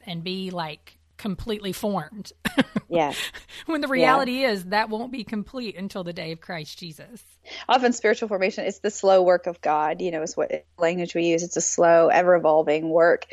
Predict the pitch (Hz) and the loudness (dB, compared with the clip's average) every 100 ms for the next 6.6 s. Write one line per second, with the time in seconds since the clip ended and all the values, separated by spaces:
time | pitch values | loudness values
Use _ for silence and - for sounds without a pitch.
0 | - - - 214 214 202 - 214 220 208 | -20 -20 0 2 4 2 2 0 2 2
1 | 180 190 185 - 185 180 175 170 170 180 | 2 0 -2 -2 0 2 0 -2 -4 -4
2 | - 202 - 185 185 170 165 - 220 208 | -4 -4 -4 -6 -4 -4 -4 0 2 4
3 | 180 170 180 170 165 170 170 - 165 165 | 6 4 2 0 0 2 0 0 -2 -2
4 | 175 202 220 269 - 214 202 165 170 165 | -2 0 0 0 2 4 6 6 2 -2
5 | - 165 165 180 175 226 233 208 - 170 | -2 -2 2 2 2 0 -2 -2 0 2
6 | 170 160 - - - - | 2 0 -2 -4 -8 -12